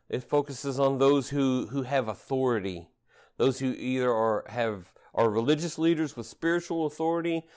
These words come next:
or they are governmental leaders with governmental authority. And it, and it focuses on three different groups.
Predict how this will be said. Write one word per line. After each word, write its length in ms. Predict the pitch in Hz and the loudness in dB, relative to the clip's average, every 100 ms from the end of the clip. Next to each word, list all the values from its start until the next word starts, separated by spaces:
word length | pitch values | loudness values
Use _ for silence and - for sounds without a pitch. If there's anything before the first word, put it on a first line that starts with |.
| - - | -18 -2
or 100 | 131 | 2
they 160 | 135 | 4
are 80 | 135 | 2
governmental 760 | 110 143 143 143 139 143 147 | 4 4 4 4 4 2 0
leaders 520 | 131 143 135 139 131 - | 2 2 2 0 -2 -4
with 240 | 113 - - - - 113 | -4 -6 -20 -20 -16 -2
governmental 680 | 113 135 135 127 123 - 113 | 4 4 4 2 0 0 -2
authority. 520 | 104 - 123 123 127 | -2 -2 0 2 0
And 100 | 123 | 0
it, 140 | 123 - | 0 -2
and 160 | 139 | -2
it 80 | 127 | 0
focuses 580 | 156 170 202 - 156 131 | 2 2 0 -2 -4 0
on 380 | 135 131 127 131 - - _ _ _ | 4 4 2 0 -12 -20 _ _ _
three 260 | - 170 196 | -4 0 2
different 380 | 185 165 123 | 2 2 0
groups. 680 | 117 151 190 - - - - | 2 2 2 -2 -12 -14 -16